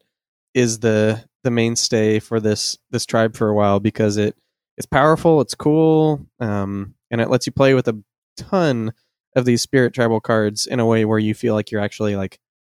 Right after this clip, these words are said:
contributing to the game, where I think people playing, like, Geist of Saint Traft spirits, which, which I've seen people do before, and, and other white blue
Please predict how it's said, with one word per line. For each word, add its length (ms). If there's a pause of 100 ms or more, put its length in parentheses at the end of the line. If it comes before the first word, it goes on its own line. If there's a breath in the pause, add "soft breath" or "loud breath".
(360)
contributing 720
to 120
the 120
game, 500 (380)
where 440
I 60
think 300 (140)
people 220
playing, 280
like, 140
Geist 220
of 80
Saint 220
Traft 500 (140)
spirits, 580
which, 120 (120)
which 360
I've 200
seen 220
people 240
do 200
before, 680
and, 200
and 140
other 200
white 220
blue 340